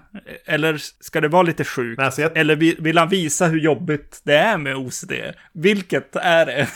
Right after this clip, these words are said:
Speaker 1: <laughs>
Speaker 2: Jag
Speaker 1: Men
Speaker 2: tror att det är
Speaker 1: jag tror
Speaker 2: roligt
Speaker 1: att
Speaker 2: han är
Speaker 1: han
Speaker 2: ute
Speaker 1: tycker
Speaker 2: efter.
Speaker 1: Ja, han tycker det är kul,
Speaker 2: Ja.
Speaker 1: alltså. Ja, definitivt.
Speaker 2: Förmodligen,
Speaker 1: Ja.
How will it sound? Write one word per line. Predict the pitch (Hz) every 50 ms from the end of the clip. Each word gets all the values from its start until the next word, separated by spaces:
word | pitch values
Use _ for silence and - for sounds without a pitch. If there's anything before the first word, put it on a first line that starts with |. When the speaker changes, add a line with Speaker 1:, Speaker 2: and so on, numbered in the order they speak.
| - -
Speaker 1:
<laughs> |
Speaker 2:
Jag | 220 175 - - 240 - - - 226 - - _ - - - - 165 147 _
Speaker 1:
Men | - 185 151 147 147
Speaker 2:
tror | 247 240 208
att | 165 -
det | 160
är | 147
Speaker 1:
jag | 135
tror | 131 156 170
Speaker 2:
roligt | 170 160 - 147 139
Speaker 1:
att | 131
Speaker 2:
han | 131 127
är |
Speaker 1:
han | 127 117 117
Speaker 2:
ute |
Speaker 1:
tycker | 131 135 127 117
Speaker 2:
efter. | - - 123 117 113 107 - _ _ _ _ _ _ _ _ _ _ _ _ -
Speaker 1:
Ja, | -
han | 135 147 156 147
tycker | - 165 - _ - 147 131
det | 131
är | 123 117
kul, | - - 139 123 - - 110
Speaker 2:
Ja. | 113
Speaker 1:
alltså. | 123 - -
Ja, | 147 151 - - 151 151 147 147
definitivt. | 143 147 139 - - - 143 - -
Speaker 2:
Förmodligen, | 165 156 147 151 170 185 202 156 127 123 117 113 113 127
Speaker 1:
Ja. | 123 127 131 135